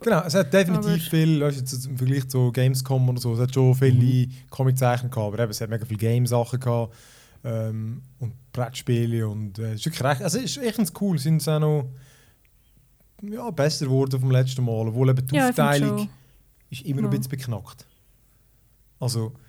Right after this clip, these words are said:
Speaker 1: jetzt ist irgendwie, die Hallen sind zwar beieinander jetzt, aber zu, du musst einfach zum Teil durch eine Leere laufen.
Speaker 3: Aha, speziell.
Speaker 1: Und von der Aufteilung her wäre es aber aufgegangen. Also, weißt du, dass einfach die
Speaker 3: Aha.
Speaker 1: einen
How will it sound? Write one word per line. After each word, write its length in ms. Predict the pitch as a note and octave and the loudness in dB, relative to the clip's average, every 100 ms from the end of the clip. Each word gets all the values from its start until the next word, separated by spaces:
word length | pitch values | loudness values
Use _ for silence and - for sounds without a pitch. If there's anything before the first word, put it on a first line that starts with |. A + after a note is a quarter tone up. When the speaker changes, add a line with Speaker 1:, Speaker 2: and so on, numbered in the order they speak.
| _ | _
Speaker 1:
jetzt 180 | D#3+ D#3+ | -4 -2
ist 160 | E3 - | -2 0
irgendwie, 240 | E3+ D#3 | 2 2
die 100 | C3+ | 2
Hallen 300 | C3+ E3 F#3+ | 2 2 2
sind 200 | D#3+ C#3 | 0 0
zwar 140 | C3+ C3+ | 0 2
beieinander 580 | C#3 B2+ B2 C#3+ G#3 | 4 4 4 4 2
jetzt, 380 | G3 A3 A3 - - | 2 0 -2 -10 -6
aber 240 | D#3+ C#3 C3 | 0 0 0
zu, 120 | - | -2
du 100 | - | 2
musst 140 | D3+ | 4
einfach 140 | D3+ E3 | 2 0
zum 140 | E3+ | -2
Teil 160 | E3 D#3 | 0 0
durch 140 | C#3 | 2
eine 140 | C3 A#2+ | 4 4
Leere 240 | C3 D#3 | 2 2
laufen. 440 | C#3 A2 A2 - G#2 - - _ | 0 -2 -4 -6 -8 -10 -20 _
Speaker 3:
Aha, 260 | - F3 E3 - | 0 0 0 -4
speziell. 540 | - - G2+ - G#2 C3 - | -12 -8 -6 -4 -6 -6 -6
Speaker 1:
Und 360 | D#3 C#3+ C3 - - - _ _ _ _ - | -2 0 -2 -6 -12 -20 _ _ _ _ -8
von 180 | - | -2
der 100 | D#3+ | 2
Aufteilung 340 | A3+ - G#3+ F#3 | 2 2 2 4
her 140 | D#3 | 4
wäre 120 | C#3 | 4
es 40 | C3+ | 4
aber 180 | C#3 C#3+ | 4 4
aufgegangen. 480 | A3 - C3 A2+ G2+ - | 2 0 0 0 -6 -4
Also, 140 | C#3 | 2
weißt 160 | E3+ E3 | 2 2
du, 60 | |
dass 100 | D3 | 0
einfach 220 | D#3+ D#3 - | 2 4 4
die 80 | |
Speaker 3:
Aha. 80 | D#3 | 6
Speaker 1:
einen 100 | E3 | 6